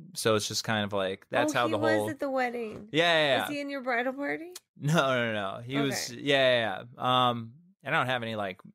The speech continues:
Speaker 1: uh, it's just funny to harp on a feeling
Speaker 2: Yes.
Speaker 1: for <laughs> twenty years or whatever. Uh, so, like, that is what I thought is funny.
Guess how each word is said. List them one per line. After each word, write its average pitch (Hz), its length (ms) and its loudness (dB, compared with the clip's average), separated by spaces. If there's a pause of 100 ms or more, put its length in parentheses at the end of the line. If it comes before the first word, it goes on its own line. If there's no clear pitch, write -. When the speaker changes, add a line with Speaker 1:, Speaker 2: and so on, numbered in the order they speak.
(680)
Speaker 1:
uh, 95 640 0 (920)
it's 170 180 0
just 226 240 -2
funny 165 420 2
to 123 840 0 (120)
harp 135 480 0
on 127 200 -2
a 110 80 -2
feeling 131 720 -2 (180)
Speaker 2:
Yes. 185 460 -6
Speaker 1:
for 131 200 4
<laughs> - 0 -
twenty 143 580 -4
years 139 340 2
or 151 60 2
whatever. 165 440 4 (640)
Uh, 110 360 2
so, 127 200 -2
like, 123 220 2
that 131 400 0 (100)
is 117 200 -8
what 117 200 0
I 107 100 4
thought 104 280 2
is 98 400 -6 (240)
funny. 98 420 -2